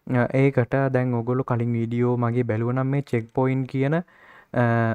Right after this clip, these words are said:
ස්ක්‍රිප්ට් එක ඔයගොල්ලෝ හදාගන්න ඇති. මම කලින් වීඩියෝ එක මම ඩෙවලොප් කරපු, අ, මෙන්න මේ ස්ක්‍රිප්ට් එක ඔයගොල්ලොන්ට දුන්නා චෙක් පොයින්ට්ස් වල වැඩ ටික කරගන්න.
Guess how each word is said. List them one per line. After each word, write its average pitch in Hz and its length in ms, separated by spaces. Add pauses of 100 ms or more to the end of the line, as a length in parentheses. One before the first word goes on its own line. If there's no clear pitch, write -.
(680)
ස්ක්‍රිප්ට් - 440
එක 139 160
ඔයගොල්ලෝ 139 520
හදාගන්න 123 640
ඇති. 113 520
මම 123 140
කලින් 117 260
වීඩියෝ 117 340
එක 120 260
මම 127 440 (440)
ඩෙවලොප් 123 340
කරපු, 127 720 (120)
අ, 117 360
මෙන්න 120 280
මේ 123 260
ස්ක්‍රිප්ට් - 440
එක 123 100
ඔයගොල්ලොන්ට 120 520
දුන්නා 120 500
චෙක් - 300
පොයින්ට්ස් 131 540 (500)
වල 127 160
වැඩ 117 180
ටික 127 200
කරගන්න. 120 680